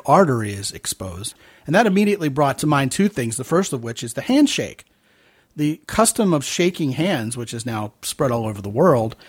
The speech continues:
is meant to indicate, "I'm unarmed. I'm making myself vulnerable to you. I come as a friend." And it seems like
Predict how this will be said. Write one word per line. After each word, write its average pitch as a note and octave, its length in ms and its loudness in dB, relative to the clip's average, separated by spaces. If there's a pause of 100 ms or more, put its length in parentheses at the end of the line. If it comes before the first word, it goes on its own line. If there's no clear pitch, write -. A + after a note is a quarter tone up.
(540)
is D3+ 240 -4
meant F3+ 340 4
to D#3 120 0
indicate, D#3 500 2
"I'm D3+ 240 0
unarmed. C#3+ 600 0 (280)
I'm C3+ 160 -2
making D3 300 0
myself C3 460 -2
vulnerable C3 500 -4
to - 120 -14
you. E2+ 140 -12
I G2 100 -10
come B2 220 -4
as A#2 140 -4
a G#2 40 -8
friend." B2+ 440 0
And G2+ 100 -8
it G2+ 40 -8
seems C#3+ 260 6
like B2+ 220 0